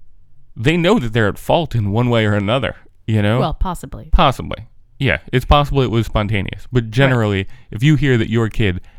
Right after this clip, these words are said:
Speaker 1: has something genetic,
Speaker 2: Right.
Speaker 1: odds are you, you <laughs> played a part into it. Uh,
Speaker 2: N-,
Speaker 1: and
Speaker 2: not, not like they could have changed something.
Speaker 1: Right. I'm not saying it's
Speaker 2: I,
Speaker 1: their
Speaker 2: I just
Speaker 1: fault.
Speaker 2: wanted to, okay.
Speaker 1: Yeah, it's not their fault.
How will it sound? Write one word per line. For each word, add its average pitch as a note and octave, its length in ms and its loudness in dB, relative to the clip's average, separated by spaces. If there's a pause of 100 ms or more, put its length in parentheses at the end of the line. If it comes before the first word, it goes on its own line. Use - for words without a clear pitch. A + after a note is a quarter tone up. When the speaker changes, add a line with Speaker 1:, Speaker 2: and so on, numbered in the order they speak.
(160)
Speaker 1:
has B2+ 300 2
something F2 600 -4 (480)
genetic, A2 800 0 (260)
Speaker 2:
Right. - 280 -14 (600)
Speaker 1:
odds C#3 300 4
are B2 160 8
you, A2 440 4
you A#2 160 4
<laughs> - 120 4
played - 280 8
a - 60 6
part G2 260 2
into D#2+ 420 -6
it. - 100 -8 (360)
Uh, - 180 -2
Speaker 2:
N-, A#3 100 0
Speaker 1:
and B3 120 2
Speaker 2:
not, B3+ 360 0
not A#3+ 320 -2
like G#3+ 200 -6
they F3+ 100 -6
could - 160 -10
have - 140 -12
changed C4 300 -4
something. D3 340 -8
Speaker 1:
Right. C4+ 280 2
I'm A#3 100 6
not A#3 140 2
saying G#3 140 2
it's D#3+ 100 0
Speaker 2:
I, - 40 2
Speaker 1:
their C#3+ 80 4
Speaker 2:
I - 40 2
just A#3+ 80 -2
Speaker 1:
fault. C4+ 160 8
Speaker 2:
wanted A3+ 260 -2
to, D#3 180 -12 (200)
okay. C3 180 -14 (180)
Speaker 1:
Yeah, A2+ 220 4 (240)
it's B2+ 100 -6
not F#3+ 160 4
their C3 140 2
fault. - 480 -6